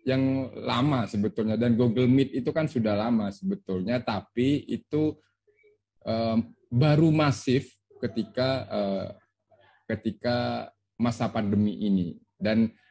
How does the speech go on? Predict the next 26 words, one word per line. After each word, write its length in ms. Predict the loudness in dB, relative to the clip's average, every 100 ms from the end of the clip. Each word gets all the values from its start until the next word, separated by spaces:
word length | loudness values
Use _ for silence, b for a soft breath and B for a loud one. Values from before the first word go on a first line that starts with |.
| b
rata-rata 480 | -6 -2 0 0 0
ini 160 | 0 0
sering 240 | 0 2
dipakai 400 | 2 0 -4 -4
oleh, 480 | -4 -4 -4 -6 -12 _ _ _ -8
oleh 240 | -6 -4
para 240 | -6 -6 -6
bisnismen 640 | -6 -6 -8 -6 -4 -2
dan, 240 | -2 -6 -10 -12
dan 320 | -8 -4 -2
juga, 240 | -2 -4 -6
eh, 280 | -8 -10 -10 -16 _ _ _ -8
corporate 560 | -6 -2 0 0 -2
gitu 320 | -6 -4 -2
kan, 160 | -4 -2
dan, 320 | -4 -4 -4
dan 160 | -4 -4 -6
itu 240 | -6 -6
sifatnya 480 | -6 -6 -6 -6 -6
eksklusif 640 | -2 0 0 0 -4 -4
gitu 240 | -6 -6 -10
kan. 80 | -16 _ _ _
Tapi 240 | -14 -6 -6
sekarang 480 | -4 -4 0 2 2
dengan, 480 | 0 -2 -2 -6 -8
dengan 480 | -8 -6 -6 -8